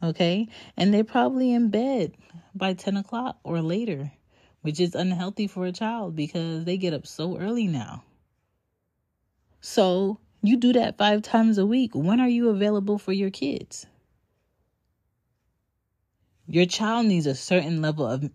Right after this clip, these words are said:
maturity before they can have a phone. I didn't get a phone until I was sixteen. Okay?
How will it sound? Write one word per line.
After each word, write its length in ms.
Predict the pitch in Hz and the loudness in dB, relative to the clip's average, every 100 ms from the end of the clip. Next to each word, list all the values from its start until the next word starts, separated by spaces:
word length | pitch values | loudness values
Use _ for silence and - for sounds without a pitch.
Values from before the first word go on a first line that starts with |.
| _ - | _ -6
maturity 880 | 165 139 - 170 156 147 131 127 - | -4 -2 -4 -2 0 0 -4 -6 -10
before 260 | 156 147 127 | -10 -8 -6
they 100 | 120 | -6
can 160 | - 147 | -6 -8
have 160 | 110 | -8
a 80 | 110 | -8
phone. 320 | - 123 104 | -8 -8 -8
I 140 | - 165 | -4 0
didn't 220 | 180 156 | 0 0
get 120 | 135 | -4
a 80 | - | -8
phone 240 | 110 120 | -8 -8
until 240 | 117 - 90 | -8 -10 -12
I 60 | |
was 160 | 76 - | -10 -10
sixteen. 580 | - - - 104 - - _ _ _ _ _ _ _ _ _ _ _ _ _ _ _ _ _ 143 | -12 -14 -18 -16 -16 -18 _ _ _ _ _ _ _ _ _ _ _ _ _ _ _ _ _ -10
Okay? 500 | 147 180 151 165 | -4 -2 0 -2